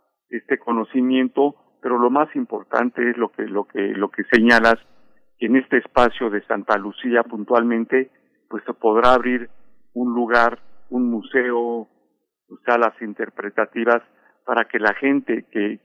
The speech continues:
que acuda a estos lugares, a este aeropuerto, y la propia comunidad del entorno, pues puedan conocer cómo fue este lugar, eh, a través de,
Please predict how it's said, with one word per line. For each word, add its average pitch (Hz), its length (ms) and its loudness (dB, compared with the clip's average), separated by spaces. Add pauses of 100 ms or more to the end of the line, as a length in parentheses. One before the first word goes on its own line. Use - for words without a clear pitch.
que 98 400 -4
acuda 120 720 2
a 104 100 2
estos 98 380 -8 (520)
lugares, 117 560 2
a 104 100 2
este 101 680 -4
aeropuerto, 117 840 0 (260)
y 110 80 -10
la 110 160 0
propia 123 360 2
comunidad 113 580 0
del 107 180 0
entorno, 117 680 -2 (380)
pues 120 220 -10
puedan 113 480 2 (340)
conocer 117 500 -2
cómo 120 260 -2
fue 120 160 -4
este 113 220 -2
lugar, 110 440 0 (460)
eh, 107 340 -2
a 117 80 2
través 120 460 2
de, 104 380 -2